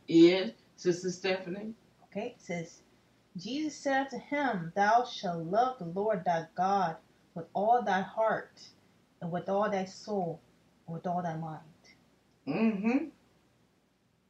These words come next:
Speaker 1: Did you hear that? So how is it that you gonna take this God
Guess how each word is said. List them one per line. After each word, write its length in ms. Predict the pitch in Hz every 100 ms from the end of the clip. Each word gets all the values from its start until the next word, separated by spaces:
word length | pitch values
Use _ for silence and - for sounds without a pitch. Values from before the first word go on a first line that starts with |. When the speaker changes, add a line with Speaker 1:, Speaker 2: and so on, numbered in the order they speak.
| _ _ _ _ _ _ -
Speaker 1:
Did 180 | 165 165
you 100 | 170
hear 240 | 202 226 214
that? 200 | 196 - - - _ _ _ _ _ _ _ _ _ _ _ _ _ _
So 200 | - 185
how 340 | 190 233 269
is 280 | 226 254 226
it 80 | 180
that 220 | 180 170
you 120 | 233
gonna 200 | 185 165
take 320 | 165 202 170
this 180 | 165 170
God 520 | - 151 202 165 131